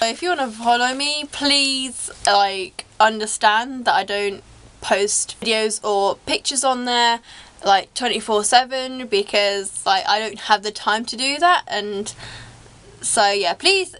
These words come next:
eh, like, accept that if you follow me on any social media that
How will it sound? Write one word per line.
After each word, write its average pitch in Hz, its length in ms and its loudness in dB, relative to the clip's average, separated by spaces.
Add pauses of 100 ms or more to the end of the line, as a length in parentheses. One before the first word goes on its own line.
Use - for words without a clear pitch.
eh, - 280 -4
like, 226 560 2
accept 226 440 0
that 285 100 -2
if 320 200 -4
you 233 460 -2
follow 240 340 2
me 208 400 -2
on 190 180 0
any 208 340 0
social 202 360 -4
media 185 520 4 (400)
that 185 340 4